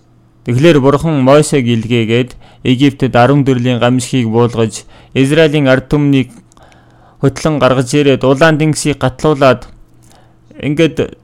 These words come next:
цөлд өчн жил тэднийг удирдах. За, тэгээд Авраамд амарсан байсан Канаан нутг руу тэднийг оруулсан.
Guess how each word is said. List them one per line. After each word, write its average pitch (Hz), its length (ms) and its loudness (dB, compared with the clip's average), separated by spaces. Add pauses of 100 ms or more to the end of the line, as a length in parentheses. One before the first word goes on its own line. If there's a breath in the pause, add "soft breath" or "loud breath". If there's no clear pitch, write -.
(580)
цөлд 156 220 -4 (120)
өчн 160 400 0
жил 135 140 0
тэднийг 131 580 -2 (680 soft breath)
удирдах. 127 720 -2 (800 soft breath)
За, 113 180 0
тэгээд 143 720 -2
Авраамд 156 720 2
амарсан 139 400 2
байсан 131 320 0
Канаан 156 320 2
нутг 131 240 0
руу 139 160 2
тэднийг 120 400 -2
оруулсан. 107 400 -4